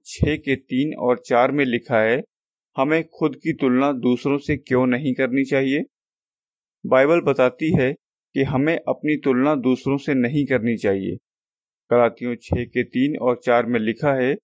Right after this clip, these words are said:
"अगर कोई कुछ ना होने पर भी खुद को कुछ समझता है, तो वो अपने आप को धोखा दे रहा है। मगर हर कोई अपने काम की जांच करे,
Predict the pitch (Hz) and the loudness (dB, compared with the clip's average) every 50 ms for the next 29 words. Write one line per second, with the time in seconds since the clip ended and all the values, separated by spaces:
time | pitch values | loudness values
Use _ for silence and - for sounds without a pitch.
0 | _ _ _ _ _ _ _ _ _ _ - 139 143 135 170 185 190 180 - - | _ _ _ _ _ _ _ _ _ _ -2 -2 0 2 2 2 2 0 0 2
1 | 160 170 180 185 - _ _ 160 170 165 - - - 123 120 127 147 160 175 160 | 4 4 4 2 0 _ _ 0 0 0 0 -2 -2 2 2 2 2 2 0 -2
2 | 151 151 151 156 160 160 160 _ 131 120 113 110 110 110 110 123 - - _ _ | 0 0 0 0 -2 -4 -4 _ 0 0 0 0 -4 -4 -4 -4 -6 -10 _ _
3 | _ _ _ _ _ - - 147 139 - - 160 151 156 - 156 156 - - 139 | _ _ _ _ _ -2 -2 -2 -2 0 0 0 0 2 0 -4 -4 -2 -2 -2
4 | 120 117 120 113 - - - 160 143 135 123 110 131 - - _ _ _ _ _ | 0 0 -2 -4 -6 -2 0 2 2 2 2 0 0 -2 -6 _ _ _ _ _
5 | _ _ _ - 156 156 165 180 175 - - 170 - - 160 165 170 - - - | _ _ _ 2 2 4 4 4 4 4 2 -2 0 0 0 0 0 2 2 0
6 | 127 131 - _ - 170 156 120 - 135 131 - 165 156 143 139 143 120 113 110 | 0 0 -2 _ -2 -2 -2 2 0 0 0 2 0 0 2 4 2 4 4 2
7 | 101 95 92 92 98 - _ _ _ _ _ _ _ _ _ - 131 135 123 143 | 2 0 -2 -4 -8 -12 _ _ _ _ _ _ _ _ _ -2 0 2 2 2
8 | 131 127 - 135 156 160 180 180 - - 151 151 170 170 - - - 135 120 - | 2 0 -2 0 0 0 0 0 0 0 2 2 2 -2 -4 -2 -2 -2 -2 -2
9 | - 170 180 180 - 143 131 131 135 131 - 143 131 113 120 113 113 - - - | -4 -4 -4 -4 0 2 2 2 0 -2 -4 -4 0 2 2 2 2 0 -2 -2
10 | 110 98 95 95 | -2 0 -2 -4